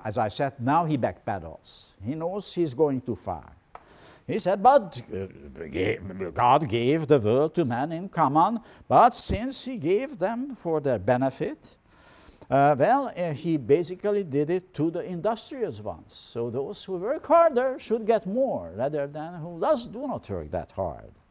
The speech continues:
And then he actually will go, um, uh,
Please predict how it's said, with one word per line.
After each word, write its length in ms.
And 160
then 220
he 160
actually 400
will 220
go, 320
um, 260
uh, 160